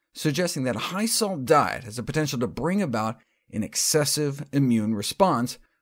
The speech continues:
which may damage the immune balance and result in either difficulties in getting rid of inflammation or even an increased risk of autoimmune disease.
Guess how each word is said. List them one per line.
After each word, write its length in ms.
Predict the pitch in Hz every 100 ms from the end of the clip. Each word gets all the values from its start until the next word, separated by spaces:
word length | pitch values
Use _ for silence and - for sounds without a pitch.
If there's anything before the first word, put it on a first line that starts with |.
| -
which 200 | 113 113
may 220 | 113 - -
damage 520 | 101 147 185 139 101
the 120 | 104
immune 320 | 107 110 113 101
balance 460 | 151 170 160 - - _ -
and 140 | 165
result 340 | 151 123 113
in 80 | 117
either 320 | 110 101 87 - - 85
difficulties 640 | 120 170 147 151 131 123 113
in 120 | 104
getting 280 | 98 95 90
rid 180 | 170 254
of 100 | 180
inflammation 500 | 120 120 113 117 151
or 180 | 175
even 240 | 165 165 165
an 240 | 143 131 _ -
increased 580 | 277 269 - 117 95 -
risk 380 | 165 190 -
of 260 | 156 160 123
autoimmune 640 | 113 117 120 120 101 98
disease. 800 | 104 113 113 147 101 50 - -